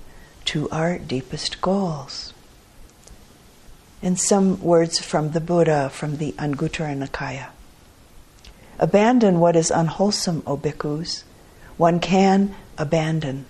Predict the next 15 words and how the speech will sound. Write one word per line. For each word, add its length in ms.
the 160
unwholesome. 720
If 120
it 100
were 120
not 240
possible, 640
I 120
would 180
not 280
ask 340
you 100
to 140
do 200
so. 420